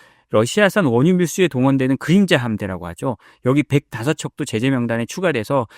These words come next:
제재 대상 유조선은 누적 사백여 척으로 늘었다고 합니다.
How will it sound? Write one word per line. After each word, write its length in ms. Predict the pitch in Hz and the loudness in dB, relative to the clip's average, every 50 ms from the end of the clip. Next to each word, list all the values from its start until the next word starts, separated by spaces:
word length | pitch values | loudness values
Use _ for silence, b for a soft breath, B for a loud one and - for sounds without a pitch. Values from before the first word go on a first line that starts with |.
| B B | B B
제재 280 | - - 127 127 160 165 | -6 -2 0 2 2 2
대상 240 | 156 156 151 160 139 | 2 2 0 0 0
유조선은 540 | 123 120 127 131 117 131 139 151 143 139 135 | 0 0 -2 -2 -2 -2 0 0 0 0 0
누적 280 | 120 120 127 156 147 | -2 -2 -2 -4 -6
사백여 460 | - - - - 180 202 226 226 196 165 | -6 -10 -6 -4 0 0 0 0 0 -4
척으로 320 | - - 156 147 131 123 | -6 -6 -4 -4 -4 -2
늘었다고 400 | 110 110 107 - - 104 95 92 | -4 -4 -6 -6 -6 -6 -6 -6
합니다. 280 | 87 85 82 - 82 | -8 -10 -12 -16 -20